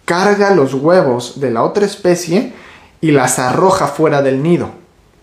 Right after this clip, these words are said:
Así obtiene toda la atención paternal. ¿Qué más? Le-, los chimpancés y bonobos matan a miembros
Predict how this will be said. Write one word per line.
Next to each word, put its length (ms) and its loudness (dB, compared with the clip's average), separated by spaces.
Así 340 2
obtiene 440 0
toda 500 0
la 120 0
atención 800 -2
paternal. 680 -2
¿Qué 100 2
más? 520 -2
Le-, 500 2
los 220 0
chimpancés 920 0
y 80 -2
bonobos 800 0
matan 680 0
a 100 -2
miembros 960 2